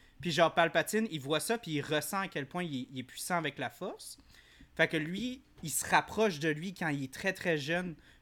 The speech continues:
puis lui, il y a pas, il y a pas d'amis parce que tout le monde le déteste. Fait que là, il se construit une relation, puis il veut, veut pas,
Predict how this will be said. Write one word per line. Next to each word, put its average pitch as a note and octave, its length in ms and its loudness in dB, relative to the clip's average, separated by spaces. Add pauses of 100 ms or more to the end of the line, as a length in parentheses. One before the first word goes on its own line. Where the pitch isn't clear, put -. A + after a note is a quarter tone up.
(160)
puis D3 120 -8
lui, C#3+ 180 -6
il E3+ 80 -6
y D#3+ 40 2
a C#3+ 40 4
pas, F#3 360 0
il D3+ 60 -4
y - 20 0
a - 20 -8
pas F3+ 140 0
d'amis D#3 420 4
parce C#3+ 220 -6
que - 80 -6
tout C#3+ 180 -6
le C#3+ 60 -2
monde D#3 160 0
le C#3 80 -2
déteste. D#3+ 500 -6 (320)
Fait D3 120 0
que F#3+ 100 -4
là, A#3 160 4
il A3+ 120 0
se - 120 -4
construit F#3 540 -4
une F#3 100 -2
relation, D3+ 420 4
puis G3 140 -6
il D3 80 -4
veut, D#3+ 100 -2
veut D#3 180 0
pas, G3 220 -2